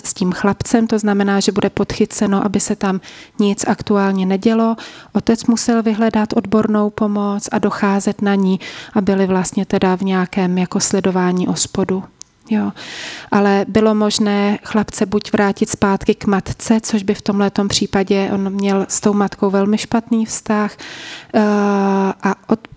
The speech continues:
prvního dne, kdy přišli k nám do azylového domu, on se chtěl vrátit k otci. Jo. Jo. A otec byl odsouzený a já už teď vlastně rok nemám k tomu případu úplně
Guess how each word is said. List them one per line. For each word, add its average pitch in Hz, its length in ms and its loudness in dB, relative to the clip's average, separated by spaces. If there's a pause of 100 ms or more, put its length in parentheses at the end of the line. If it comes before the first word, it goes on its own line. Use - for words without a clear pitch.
prvního 208 460 2
dne, 190 260 0
kdy 190 160 0
přišli - 380 0
k - 60 -8
nám 196 200 2
do 185 140 2
azylového 196 600 2
domu, 185 260 0
on 185 140 -2
se - 100 -2
chtěl 196 280 -2
vrátit 185 500 0
k - 80 -8
otci. - 480 -2 (360)
Jo. 202 280 0 (1300)
Jo. 208 100 4 (920)
A 196 360 0
otec 208 340 0
byl 185 260 2
odsouzený 190 960 0
a 180 440 0 (200)
já 196 340 2
už - 200 0
teď - 320 -2
vlastně 214 420 2
rok 208 320 0 (160)
nemám 214 460 2
k - 100 -12
tomu 214 240 2
případu 214 520 0
úplně 208 480 0